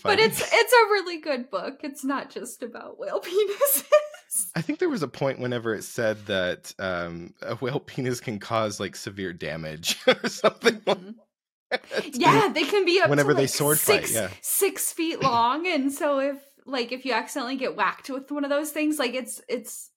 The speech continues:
Speaker 1: like, a problem if divers are just kind of out there minding their own business and, "The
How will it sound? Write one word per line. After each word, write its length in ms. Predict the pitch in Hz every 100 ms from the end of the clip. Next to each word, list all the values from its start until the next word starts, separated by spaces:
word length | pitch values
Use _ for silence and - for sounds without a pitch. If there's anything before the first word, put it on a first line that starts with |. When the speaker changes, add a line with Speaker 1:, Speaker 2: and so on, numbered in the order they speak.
| _
Speaker 1:
like, 200 | 240 233
a 60 | 226
problem 500 | 247 208 214 247 247
if 180 | 233 -
divers 640 | 196 196 208 220 240 233
are 140 | 202
just 260 | 202 202 -
kind 200 | 233 220
of 80 | 202
out 200 | 208 220
there 160 | 233
minding 420 | 233 208 226 233
their 160 | 220 214
own 180 | 214 214
business 600 | 208 220 247 247 269 -
and, 240 | 214 196 - - - _ _ _
"The 120 | 262